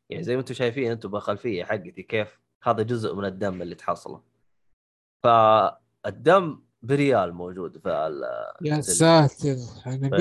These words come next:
Speaker 1: أيوه.
Speaker 2: طقطق الدم، ما حد مركب. طيب، هذا الثيم حق الف-، المسلسل تقريبا.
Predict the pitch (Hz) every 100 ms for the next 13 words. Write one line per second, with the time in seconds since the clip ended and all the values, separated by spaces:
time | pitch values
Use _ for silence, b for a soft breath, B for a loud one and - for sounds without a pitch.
0 | 160 - 160 - 143 147 139 170 165 156
1 | 156 147 151 156 - 143 - 160 139 156
2 | 190 160 - 190 147 147 147 143 131 -
3 | 135 143 131 175 - 120 120 131 131 120
4 | 120